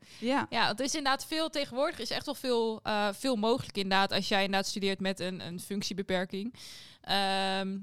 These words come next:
Speaker 2: wat ik zelf inderdaad ook, want je kunt inderdaad, eh, je hebt ook inderdaad speciale coaches inderdaad die je kunnen helpen met plannen en dergelijke. Ehm, maar je hebt ook andere aanpassingen die je kunt vragen.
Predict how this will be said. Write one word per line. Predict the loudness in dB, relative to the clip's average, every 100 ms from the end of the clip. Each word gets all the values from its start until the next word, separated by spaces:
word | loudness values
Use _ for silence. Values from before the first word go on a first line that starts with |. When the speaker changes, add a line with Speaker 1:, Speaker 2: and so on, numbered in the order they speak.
| -6
Speaker 2:
wat | -4
ik | 0
zelf | 4 4 4
inderdaad | 2 4 6 4 0
ook, | -2 -2
want | -2 -4
je |
kunt | -2 -2
inderdaad, | 2 4 4 2
eh, | -2 -2 -2 -2 -2
je | -4
hebt | -4 -6
ook | -6
inderdaad | -4 -4 -6 -12 _
speciale | -2 2 4 4 4
coaches | 2 2 -2
inderdaad | 0 0 0
die | -2
je | 0
kunnen | 0 2
helpen | 2 2 0
met | -2
plannen | 0 0 2
en | 0
dergelijke. | 2 0 0 -4 -4 -4 -4 -8 -14 -18 -20 -20 -6
Ehm, | 0 2 4 2 2 2 2 0 -2 -4 -8 _ -20 -20 -20 _ _
maar | 2 4 6
je |
hebt | 4 4
ook | 4 4
andere | 4 2 4 2 4 0 -4
aanpassingen | -2 0 2 0 -4 -6 -6
die | -6
je | -4
kunt | -4 -6
vragen. | 0 2 2 0 -2 -2